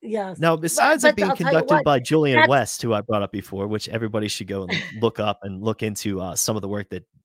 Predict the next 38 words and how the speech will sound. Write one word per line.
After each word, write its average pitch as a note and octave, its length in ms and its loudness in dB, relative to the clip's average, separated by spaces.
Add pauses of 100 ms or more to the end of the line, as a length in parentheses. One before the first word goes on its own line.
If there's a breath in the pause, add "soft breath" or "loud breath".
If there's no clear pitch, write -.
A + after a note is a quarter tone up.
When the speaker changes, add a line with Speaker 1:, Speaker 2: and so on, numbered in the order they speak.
Speaker 2:
Dana's G#2+ 440 -4
done G2 280 -4
and, F#2 220 -10
and F#2+ 220 -8
Chris, - 260 -6 (200)
uh, F2+ 200 -6
Graves G2 380 -4
has, E2+ 240 -8
has - 200 -10
talked G2+ 240 -4
about F2+ 240 -8
with F#2 140 -8
her F#2 220 -4
on, F#2 220 -10
uh, F2+ 240 -8 (440)
uh, F2+ 240 -2
Conspiring G2+ 420 -2
with F2+ 120 -4
Mister F2+ 260 -8
Cooper G2+ 340 -4
the F2+ 100 -4
other F2+ 120 -6
night. F2+ 280 -6 (400 soft breath)
But, A2 220 4
um, G#2+ 340 2 (120)
yeah, A2+ 280 0 (440)
uh, - 340 -8
to A#2 100 0
think D#3 280 0
about, D3+ 420 6
like, A2+ 220 0
being C#3+ 200 4
in C3+ 140 4
the A2+ 80 0
hands B2+ 580 -2
of G#2 360 -2 (120)
your C3 300 2
enemy A2+ 480 -2